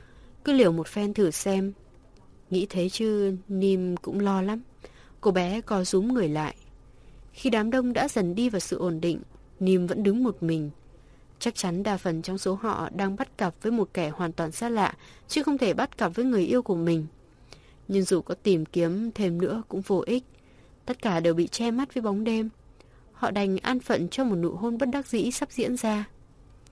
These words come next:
Chợt có ai đó chạm vào người cô bé khiến Nim giật mình. Có vẻ người đó cũng lúng túng không kém nên vội thu tay lại.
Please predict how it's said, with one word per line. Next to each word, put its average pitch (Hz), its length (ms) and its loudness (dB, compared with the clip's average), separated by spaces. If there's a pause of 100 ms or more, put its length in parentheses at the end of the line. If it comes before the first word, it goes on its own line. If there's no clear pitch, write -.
(500)
Chợt 156 240 -2
có - 100 -4
ai 185 160 -2
đó 170 380 -4
chạm 185 200 -2
vào 160 120 -2
người 165 240 0
cô 190 120 -4
bé 180 240 -2
khiến 180 340 -4
Nim 202 140 0
giật 180 200 -4
mình. 165 300 -2 (640)
Có 311 120 0
vẻ 269 160 4
người 180 180 4
đó 180 320 0
cũng 233 200 -4
lúng 240 180 -2
túng 220 200 0
không 262 220 -2
kém 233 320 -2 (220)
nên 185 360 0
vội 175 260 0
thu 196 160 0
tay 196 160 -2
lại. 180 280 -2